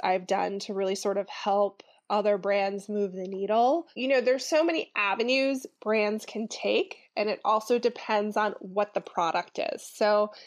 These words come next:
it's really complicated with color cosmetics because there's so many mixed materials, um, that it's hard to come up with a sustainable solution. It's a lot easier in skincare. It's a lot easier in hair care because you're not having, like,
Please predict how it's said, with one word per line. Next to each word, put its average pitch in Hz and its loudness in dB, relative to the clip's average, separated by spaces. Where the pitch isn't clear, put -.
it's 254 -2
really 370 2
complicated 277 0
with 226 0
color 214 0
cosmetics 196 -2
because 240 -6
there's 226 -2
so 240 2
many 269 2
mixed 214 -6
materials, 208 0
um, 220 0
that 220 2
it's 220 0
hard 233 0
to 233 2
come 226 -4
up 220 0
with 226 0
a 220 2
sustainable 196 -4
solution. - -6
It's - -8
a 294 0
lot 381 4
easier 285 2
in 233 2
skincare. 226 0
It's - -8
a 175 -6
lot 196 0
easier 233 0
in 233 -4
hair 208 0
care 202 2
because 202 -2
you're 208 0
not 208 0
having, 202 -2
like, 180 -4